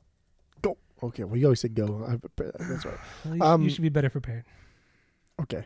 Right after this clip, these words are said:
Speaker 1: that's all right. So I, I do like this. I probably s-, gonna say the same thing I did last time, but I, I do like this. It's, it's sugary and it tastes like,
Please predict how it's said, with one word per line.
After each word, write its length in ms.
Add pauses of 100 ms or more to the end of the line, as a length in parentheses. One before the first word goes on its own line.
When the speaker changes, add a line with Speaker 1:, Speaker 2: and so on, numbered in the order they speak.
Speaker 1:
that's 140
all 80
right. 120 (540)
So 240
I, 300
I 40
do 180
like 240
this. 400
I 180 (220)
probably 380
s-, 120
gonna 200
say 140
the 100
same 220
thing 120
I 60
did 160
last 260
time, 360 (100)
but 320
I, 180 (140)
I 120
do 160
like 220
this. 200
It's, 300
it's 180
sugary 600
and 480 (360)
it 140
tastes 340
like, 360